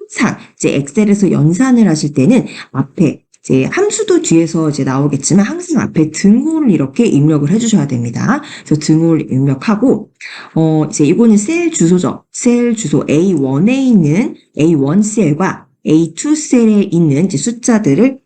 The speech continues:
더해라라는 거죠. 근데 꼭 여기 이제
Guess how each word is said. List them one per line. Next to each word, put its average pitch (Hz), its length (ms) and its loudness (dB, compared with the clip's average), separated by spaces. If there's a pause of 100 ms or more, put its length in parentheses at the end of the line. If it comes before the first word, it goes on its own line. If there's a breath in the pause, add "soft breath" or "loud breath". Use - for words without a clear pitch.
더해라라는 151 840 -2
거죠. - 360 -4 (320)
근데 233 160 0
꼭 320 160 0
여기 202 200 2
이제 196 260 -2